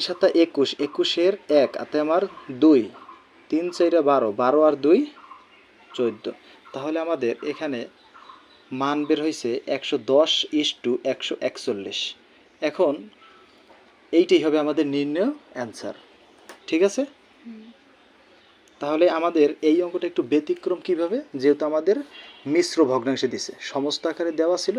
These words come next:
Speaker 1: সেজন্য আমাদের একটু নিয়মটা চেঞ্জ। প্রথমে আমরা মিশ্র ভগ্নাংশকে অপ্রকৃত ভগ্নাংশে রূপান্তর করব। এরপরে নিচের হরের লসাগু নেব এবং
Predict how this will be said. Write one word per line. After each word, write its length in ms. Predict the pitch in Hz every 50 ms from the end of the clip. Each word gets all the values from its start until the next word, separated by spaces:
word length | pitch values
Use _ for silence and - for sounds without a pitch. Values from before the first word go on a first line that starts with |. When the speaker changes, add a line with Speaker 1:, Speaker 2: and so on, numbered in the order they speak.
| 254 - -
Speaker 1:
সেজন্য 300 | 139 120 123 143 147 143 139
আমাদের 180 | 139 139 143 156 156
একটু 120 | - - 165 143
নিয়মটা 300 | 135 135 131 123 - 123 - -
চেঞ্জ। 220 | 110 104 90 80 - - - _ - - - - - - _ -
প্রথমে 280 | - 143 - 156 151 156
আমরা 140 | 156 156 160 151 147
মিশ্র 180 | 143 139 - 160 143 117
ভগ্নাংশকে 760 | 120 117 120 147 151 139 - 143 131 127 131 - - 135 120 120 - - - 139 139
অপ্রকৃত 460 | 147 147 - - 156 147 - 156 151 - 139 117
ভগ্নাংশে 400 | 117 117 123 139 143 131 - -
রূপান্তর 440 | 143 135 131 - 139 139 135 - 143 135
করব। 260 | - 139 131 131 147 190 254 - - - - - - - - - -
এরপরে 600 | 151 160 180 175 - - 180 180 170 156 147 151
নিচের 380 | 165 147 143 147 147 - 160 135
হরের 320 | 107 120 127 139 147 131
লসাগু 520 | 127 131 131 135 131 - - 147 139 143 147
নেব 300 | 151 151 151 180 208 -
এবং 240 | - 143 131 131 147